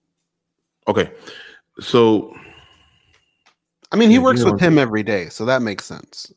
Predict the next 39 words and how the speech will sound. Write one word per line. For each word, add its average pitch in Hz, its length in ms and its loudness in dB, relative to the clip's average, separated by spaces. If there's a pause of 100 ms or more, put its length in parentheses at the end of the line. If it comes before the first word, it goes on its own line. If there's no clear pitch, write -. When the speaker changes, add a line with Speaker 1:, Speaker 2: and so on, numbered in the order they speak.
Speaker 2:
I, - 180 -14
I 113 40 -12
get 101 260 -12
that - 220 -16
one. - 120 -20 (1400)
Speaker 1:
I 107 100 -4
know, 101 160 -2
but 98 140 -2
I 113 100 0
have 113 100 -4
this 90 200 -6 (140)
dumb 98 240 -2
personality 98 800 -4
where 76 160 -4
I, 82 120 -4
when 85 240 -8
I 92 120 -4
wanna 98 300 -4
know 90 220 -4
something, 101 440 -8
I 85 100 -8
gotta 92 360 -6
know 90 300 -2
it - 60 -8
right 82 240 -10
then 87 140 -6
and 85 180 -8
there. 85 200 -8
Sorry 95 320 -2
that 90 100 0
I 80 60 -4
do 87 180 -4
it 85 80 -4
in 82 60 -6
the 80 80 -8
middle 90 260 -4
of 82 80 -4
the 80 80 -8
show, 90 480 -4